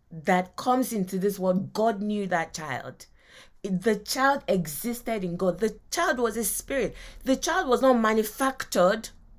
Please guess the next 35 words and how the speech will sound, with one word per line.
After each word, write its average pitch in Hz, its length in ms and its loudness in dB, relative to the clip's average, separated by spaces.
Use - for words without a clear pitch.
when 247 420 8
somebody 214 440 -2
gets 185 280 0
pregnant 160 500 -4
or 160 120 -4
when 214 180 -2
somebody 185 320 0
got 180 380 2
pregnant. - 600 -10
It's 226 100 -2
not 339 140 -2
like, 247 160 2
"Oh, 320 100 2
I'm 240 160 2
pregnant." 240 520 0
I 202 40 2
was 196 60 -2
like, 196 160 2
"Oh, 294 200 0
you're 240 140 -2
pregnant? 254 460 0
Okay, 262 200 6
let's 277 180 4
quickly 262 280 -4
form 240 220 0
a 208 60 2
baby 240 260 6
and 202 160 0
put 226 160 -2
a 208 60 0
baby." 208 320 -4
No, 269 200 0
the 196 260 6
spirit 320 720 -2
man 196 520 0